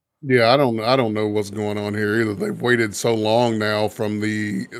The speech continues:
from their chance to appeal the appeal that it, it's weird because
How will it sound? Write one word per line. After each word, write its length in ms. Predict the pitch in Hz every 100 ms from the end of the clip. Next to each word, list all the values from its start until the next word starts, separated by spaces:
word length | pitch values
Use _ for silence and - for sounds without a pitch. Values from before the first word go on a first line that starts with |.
| 101
from 300 | 107 113 113
their 180 | 101 107
chance 320 | 104 120 107
to 140 | - 107
appeal 320 | - 120 110
the 160 | 110 101
appeal 440 | 123 131 113 110 - - _ _ _ _ _ _ _
that 180 | 117 117
it, 140 | 110 117
it's 180 | 113
weird 640 | 107 107 120 127 117 110 104
because 440 | 107 120 113 101